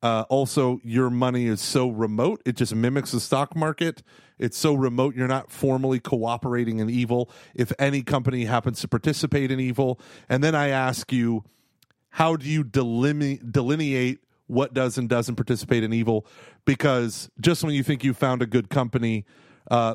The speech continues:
they do shady stuff. They capitulate to the agendas of today. They do twenty-seven other things that would make you cringe you just don't know about. There are a handful of Catholic companies, but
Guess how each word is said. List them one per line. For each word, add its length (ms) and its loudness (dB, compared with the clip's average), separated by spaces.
they 220 2
do 360 0
shady 400 0
stuff. 420 0
They 500 -2
capitulate 600 0
to 80 -4
the 260 0
agendas 420 -2
of 140 -2
today. 500 -2
They 140 2
do 140 0
twenty-seven 580 -2
other 180 0
things 300 -4
that 140 0
would 120 -2
make 220 -4
you 80 -6
cringe 580 -4
you 120 0
just 180 0
don't 160 0
know 160 2
about. 380 -2
There 120 4
are 140 2
a 60 -2
handful 260 0
of 80 -4
Catholic 300 0
companies, 580 0
but 220 2